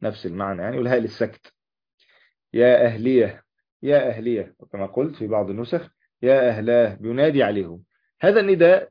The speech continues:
يسترعي الانتباه، وإن هو سيبلغهم بأمور ونصائح هامة. ما هي هذه النصائح المهمة التي استدعت هذا النداء؟ قال:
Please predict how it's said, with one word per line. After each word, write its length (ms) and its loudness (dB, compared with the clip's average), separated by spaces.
يسترعي 800 -2
الانتباه، 680 0
وإن 280 2
هو 520 4
سيبلغهم 800 0
بأمور 460 -2
ونصائح 600 -4
هامة. 440 0
ما 140 2
هي 160 2
هذه 300 2
النصائح 420 -4
المهمة 360 -6
التي 420 -2
استدعت 480 0
هذا 220 2
النداء؟ 300 -2
قال: 560 2